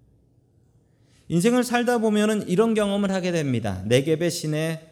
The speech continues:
물이 흐르듯이, 아주 절망 속에 있었는데 하나님께서 일하시는 경우를 보게 됩니다.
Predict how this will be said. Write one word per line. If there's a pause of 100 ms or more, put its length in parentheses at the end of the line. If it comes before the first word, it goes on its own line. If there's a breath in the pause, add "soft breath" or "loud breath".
(240)
물이
흐르듯이, (400 soft breath)
아주
절망
속에
있었는데
하나님께서
일하시는
경우를
보게
됩니다.